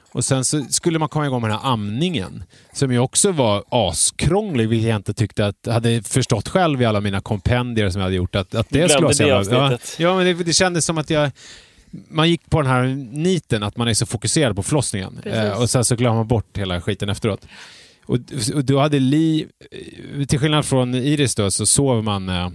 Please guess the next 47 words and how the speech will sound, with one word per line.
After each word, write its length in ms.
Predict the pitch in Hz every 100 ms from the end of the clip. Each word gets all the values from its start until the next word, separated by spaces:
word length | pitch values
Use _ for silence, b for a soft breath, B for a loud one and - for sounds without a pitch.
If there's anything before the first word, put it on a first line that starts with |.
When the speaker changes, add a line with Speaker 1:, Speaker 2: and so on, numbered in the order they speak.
| B B B B - -
Speaker 1:
han 140 | 131
sög 240 | 147 123
lite 160 | 110 113
grann, 180 | 113 107
hittade 280 | 104 107 101
lite 180 | 95
råmjölk 420 | 101 95 95 101 -
och 60 |
fick 160 | 104 107
i 80 | 110
sig 120 | 101
lite. 140 | 87
Sen 140 | 92 107
sov 260 | 110 101
han 100 | 87
ett 140 | 87 107
dygn. 120 | 107
Speaker 2:
Är 60 |
det 80 | 147
sant? 360 | 90 85 185 123
Han 100 | 175
Speaker 1:
Ja. 60 | 196
Speaker 2:
somnade? 540 | 196 147 165 139 117 -
Speaker 1:
Aha. 200 | - 90 95
Han 80 | 90
Speaker 2:
Jag 140 | 143
Speaker 1:
sov, 120 | - 165
Speaker 2:
skojar. 120 | 123
Speaker 1:
sov, 300 | 165 165 147
sov 280 | 135 180 160
i 60 |
ett 120 | 160 143
Speaker 2:
Klart 160 | 175
Speaker 1:
dygn. 120 | 151
Speaker 2:
att 80 | 139
han 160 | 135 127
gjorde. 400 | 123 117 117 113 151 113 B B
Speaker 1:
Han 200 | B 151
sov 160 | 180 170
i 40 |
ett 180 | 170 151 -
dygn. 380 | 143 110 92 87
Speaker 2:
Som 160 | 175
de 120 | 175 151
ska. 380 | - 196 117 113
Speaker 1:
Ja. 200 | 120 143
Speaker 3:
Mm. 180 | 208